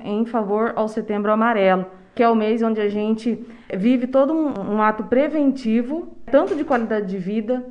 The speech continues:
tanto quanto ao ato do suicídio em si. Ano passado, nós fomos nas escolas, né? A gente não conseguiu alcançar todas as escolas, mas a gente fomos em algumas.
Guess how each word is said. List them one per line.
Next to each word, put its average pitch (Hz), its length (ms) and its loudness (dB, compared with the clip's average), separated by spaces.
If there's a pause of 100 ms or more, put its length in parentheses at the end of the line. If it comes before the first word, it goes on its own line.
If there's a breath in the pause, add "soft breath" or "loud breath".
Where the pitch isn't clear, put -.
(560 loud breath)
tanto 254 420 2
quanto 254 340 4
ao 220 180 2
ato 220 220 2
do 226 160 0
suicídio 233 520 0
em 277 60 6
si. - 340 -8 (640 loud breath)
Ano 285 180 6
passado, 302 520 6
nós 233 180 2
fomos 220 200 2
nas 208 200 2
escolas, 208 680 4
né? 208 140 0
A 214 40 2
gente 214 220 -2
não 220 160 2
conseguiu 226 400 0
alcançar 196 400 0
todas 208 400 2
as 180 80 -6
escolas, 208 400 -2
mas 196 180 -4
a 196 60 -6
gente 196 400 -4 (480 loud breath)
fomos 202 320 2
em 202 100 0
algumas. 214 600 2